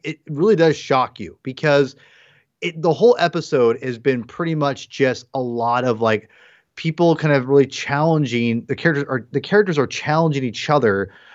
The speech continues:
from opposite ends, right? And we're just getting, like, back and forth, back and forth. And these are all great scenes, right? We all, we acknowledge that so far. They're great scenes,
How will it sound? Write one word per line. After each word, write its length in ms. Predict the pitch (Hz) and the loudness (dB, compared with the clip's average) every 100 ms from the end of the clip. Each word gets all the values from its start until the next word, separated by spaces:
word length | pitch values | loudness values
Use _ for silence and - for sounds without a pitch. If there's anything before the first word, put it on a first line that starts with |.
| _ - | _ -4
from 240 | 135 135 - | -2 -2 2
opposite 520 | 147 - 131 139 - | 2 0 -2 -2 0
ends, 480 | 135 101 82 - - | -2 -2 -6 -18 -12
right? 440 | 104 107 113 127 131 | -4 0 0 0 -2
And 120 | 131 | -2
we're 120 | 127 | 2
just 180 | 170 147 | 0 2
getting, 320 | 165 151 147 | 2 2 2
like, 400 | 131 120 117 - - | 2 2 0 -6 -16
back 380 | 120 127 139 160 | -4 -2 -2 -6
and 120 | 135 | -6
forth, 280 | 147 135 - | -4 -4 -4
back 180 | 127 131 | -6 -8
and 160 | 113 | -4
forth. 380 | 220 226 151 147 _ - - - | 4 6 4 2 _ -20 -20 -6
And 160 | 196 190 | 0 2
these 100 | 190 | 4
are 80 | |
all 220 | 202 202 156 | 4 4 2
great 280 | 139 135 | 0 -2
scenes, 480 | - 233 247 139 - | -2 -4 -4 -4 -8
right? 280 | 110 113 135 | -4 -2 0
We 100 | 139 | 4
all, 220 | 151 156 | 4 4
we 100 | 156 | 2
acknowledge 460 | 131 131 151 160 135 | -4 -2 -2 -2 -2
that 160 | 123 | -6
so 160 | - 113 | -6 -8
far. 440 | - 196 120 87 _ _ _ _ _ | -4 -2 -2 -6 _ _ _ _ _
They're 120 | 143 | -4
great 340 | 139 170 220 - | 0 4 2 0
scenes, 480 | - 135 120 123 | -4 -4 -2 -6